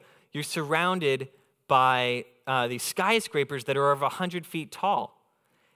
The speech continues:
and a lot of 'em. It's a <laughs> lot bigger than Seattle. I mean, there's, you pass maybe a hundred skyscrapers, and you're just passing all these huge buildings, um, and they dominate your view. You actually would have to kind of, like,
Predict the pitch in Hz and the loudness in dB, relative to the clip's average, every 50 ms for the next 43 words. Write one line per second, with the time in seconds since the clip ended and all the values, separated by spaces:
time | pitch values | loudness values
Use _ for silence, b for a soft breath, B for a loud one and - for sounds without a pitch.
0 | _ _ 135 139 135 131 131 131 131 - 131 135 135 135 151 156 180 208 202 170 | _ _ -4 -2 0 0 -2 -2 -4 -2 -2 0 2 4 6 6 8 6 6 4
1 | 135 - 110 90 87 101 - 120 - 160 151 156 151 - - 202 190 - - _ | 0 0 -6 -6 -6 -10 -12 -8 -6 -2 0 2 0 4 4 2 2 2 -6 _
2 | b b b b b b - 160 165 156 156 156 139 135 131 127 131 - - 143 | b b b b b b 0 0 0 2 2 0 0 0 -4 -4 -6 -8 -6 -2
3 | 135 135 147 160 135 110 107 87 92 127 127 127 131 135 135 143 143 143 143 139 | 2 2 2 2 2 0 -4 -4 -6 -6 -6 -6 -8 -2 0 0 0 0 0 -4
4 | - - b b b b b 151 151 - - 170 156 156 151 - - 147 143 147 | -6 -12 b b b b b -10 -10 -4 -2 0 0 0 -2 -6 -8 -6 -6 -4
5 | 143 143 139 135 - - - 165 160 156 156 151 147 - - - 143 147 165 160 | -4 0 0 0 0 0 -4 -4 -4 -4 -6 -8 -8 -6 -2 0 0 0 0 -2
6 | - 131 117 107 - 110 101 110 120 123 131 131 147 143 - - - 175 185 190 | -6 -6 -8 -6 -6 -8 -8 -8 -8 -8 -8 -8 -10 -10 -10 -2 0 2 2 2
7 | - 190 170 151 147 139 135 120 - - - 202 202 180 160 - - 151 147 147 | -2 -4 -2 -2 -2 -2 -4 -10 -10 -10 -8 -8 -6 -8 -8 -6 -4 -2 -2 -2
8 | 131 117 107 101 101 - - - b b b b b b b b b b b b | -4 -6 -10 -10 -12 -14 -16 -20 b b b b b b b b b b b b
9 | - 120 117 113 110 110 110 110 - _ - 131 131 131 131 135 135 139 135 120 | -8 -4 -4 -4 -4 -4 -6 -10 -12 _ -6 -4 -4 -2 -2 -4 -6 -6 -6 0
10 | 156 147 139 151 156 156 156 147 143 143 - 131 127 120 104 104 113 120 113 104 | 2 2 4 4 2 0 -2 -4 -4 -4 -4 -4 -6 -6 -6 -6 -8 -8 -6 -6
11 | 101 104 113 113 - 123 127 143 - - - 147 139 135 127 127 117 - 127 123 | -8 -6 -6 -6 -4 -4 -4 -4 -4 -6 -10 -8 -8 -6 -6 -6 -4 -2 -2 -2
12 | 120 - - - 127 120 113 110 b b b b b b - 139 131 131 127 113 | -2 -4 -8 -8 -8 -8 -8 -10 b b b b b b -6 -6 -4 -4 -6 -4
13 | 120 120 110 110 - - | -4 -4 -4 -4 -6 -12